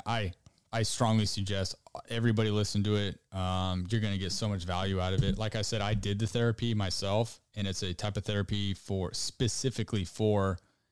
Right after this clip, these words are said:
first responders, military guys that have been involved in, um, some type of post-traumatic, um,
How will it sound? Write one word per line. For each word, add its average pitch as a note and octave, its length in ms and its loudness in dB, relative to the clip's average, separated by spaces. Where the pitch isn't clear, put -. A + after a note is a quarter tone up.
first C#3 280 4
responders, A#2 640 2
military A2 680 2
guys G#2 300 0
that G2 100 0
have G2 100 0
been G#2 100 2
involved G2+ 420 2
in, F#2+ 320 0
um, F#2 160 -2
some D#3 340 2
type B2 260 2
of F#2 160 0
post-traumatic, G2+ 880 2
um, F2 240 -2